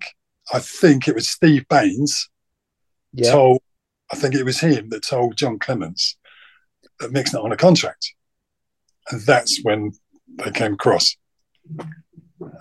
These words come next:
Speaker 1: and signed me. So it was, um, yeah, it was an unexpected call. And I, and I, I got it. You know, I went, "Do you know what? I'll come, I'll come and play for you." I like John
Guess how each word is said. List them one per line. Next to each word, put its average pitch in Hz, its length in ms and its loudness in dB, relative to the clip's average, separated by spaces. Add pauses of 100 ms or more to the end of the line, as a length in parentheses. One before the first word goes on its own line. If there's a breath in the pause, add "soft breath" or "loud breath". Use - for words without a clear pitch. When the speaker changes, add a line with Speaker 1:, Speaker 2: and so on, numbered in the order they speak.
Speaker 1:
and 107 120 -4
signed 127 300 4
me. 104 80 2
So 120 220 6
it 120 80 8
was, 120 220 6
um, 117 340 4 (520 soft breath)
yeah, 135 220 6 (400)
it 151 80 -8
was 127 120 -2
an 180 80 8
unexpected 127 560 0
call. 156 320 6 (800)
And 143 100 4
I, 143 140 6
and 143 80 4
I, 135 120 4 (280)
I 139 80 0
got 135 220 2
it. 98 120 -2 (180)
You 127 60 -8
know, 110 100 -2
I 123 140 2
went, 120 280 2 (480 soft breath)
"Do - 80 -6
you 151 60 4
know 151 80 8
what? 127 280 6 (680)
I'll 127 80 -6
come, 127 200 -4
I'll 120 120 -2
come 123 140 -6
and 117 80 -6
play 113 180 0
for 110 100 -8
you." 113 60 2
I 135 40 6
like 160 220 6
John 131 340 0